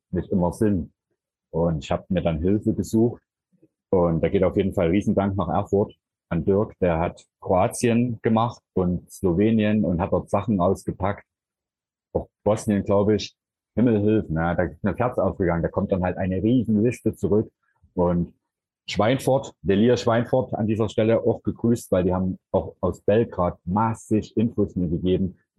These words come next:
kommt kein normalsterblicher Mensch ran, gerade irgendwelche Viertel, die umgangssprachlich Kleinkolumbien genannt werden. Das war halt alles im Original, ne, in dem Buch eben nicht. Da hab ich dann natürlich noch versucht reinzufriemeln und eben gerade diese ganzen Gruppennamen, die kleinen zu übersetzen. Und das hätte ich,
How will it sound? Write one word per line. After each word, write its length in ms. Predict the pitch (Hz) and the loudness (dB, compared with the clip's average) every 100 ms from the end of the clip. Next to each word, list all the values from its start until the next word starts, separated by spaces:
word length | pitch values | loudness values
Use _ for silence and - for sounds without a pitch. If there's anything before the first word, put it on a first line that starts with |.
| - | -10
kommt 220 | 98 87 | -6 -6
kein 260 | - 101 113 | -2 0 2
normalsterblicher 840 | 101 92 101 107 - 92 98 - | 2 2 0 0 -2 0 -2 -2
Mensch 360 | 85 92 90 - | -2 -2 -2 -4
ran, 320 | 90 98 87 | -2 0 -2
gerade 280 | - 90 87 | -4 -2 -2
irgendwelche 460 | 82 87 92 85 - | -2 -2 -4 -4 -6
Viertel, 320 | - 104 90 | -4 0 0
die 200 | 87 87 90 87 | 0 0 0 -2
umgangssprachlich 800 | 104 98 92 - 90 82 90 - _ _ | -2 -4 -4 -4 -6 -4 -8 -10 _ _
Kleinkolumbien 760 | - 87 101 110 101 104 101 87 | -4 -2 0 0 2 2 2 0
genannt 420 | 90 85 87 - | 0 0 -2 -2
werden. 320 | 90 87 85 _ - | -2 -2 -4 _ -18
Das 140 | - | -6
war 80 | 87 | -2
halt 80 | 82 | 0
alles 220 | 90 92 | 0 0
im 80 | 101 | 0
Original, 520 | 95 98 92 92 82 - | 0 0 2 0 0 -2
ne, 120 | 104 110 | 0 2
in 100 | 95 | 2
dem 140 | 87 | 2
Buch 160 | 101 98 | 0 0
eben 180 | 90 | 2
nicht. 260 | 113 120 - _ - | 2 0 -6 _ -8
Da 60 | |
hab 80 | 90 | -6
ich 60 | 92 | -2
dann 100 | 98 | 0
natürlich 280 | 95 90 | 0 -2
noch 140 | 98 87 | -4 -6
versucht 280 | 87 92 - | -6 -6 -2
reinzufriemeln 760 | 101 104 104 - 113 107 101 - _ - | -4 -2 -4 0 2 2 0 -4 _ -8
und 120 | 85 | -6
eben 160 | - 90 | -2 -4
gerade 260 | - 90 90 | 0 0 0
diese 200 | 85 85 | -2 -2
ganzen 340 | 90 85 95 | -4 -4 -6
Gruppennamen, 540 | - - 92 85 87 | -4 -2 0 0 0
die 60 | 85 | -2
kleinen 380 | - 87 92 92 | -4 -2 -2 -2
zu 80 | 85 | -4
übersetzen. 480 | 82 92 90 - | -2 0 -2 -4
Und 120 | 80 69 | -6 -6
das 100 | - | -4
hätte 160 | 87 | -2
ich, 180 | 95 - | -2 -6